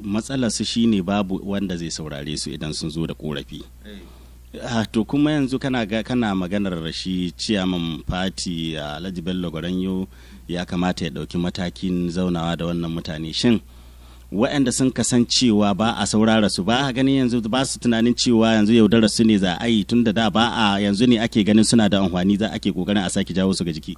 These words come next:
Speaker 2: Ai dama duka harkar duniya haka take, haka take tafiya,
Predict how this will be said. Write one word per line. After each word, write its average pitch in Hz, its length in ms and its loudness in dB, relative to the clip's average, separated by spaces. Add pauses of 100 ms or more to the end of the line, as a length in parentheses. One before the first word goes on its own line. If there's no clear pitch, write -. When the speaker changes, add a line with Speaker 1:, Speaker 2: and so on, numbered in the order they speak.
Speaker 2:
Ai 156 180 2
dama 120 280 6
duka 110 340 2
harkar 104 400 2
duniya 104 400 4
haka - 100 -8
take, 85 320 -6
haka 101 200 0
take 95 180 -2
tafiya, 82 340 -2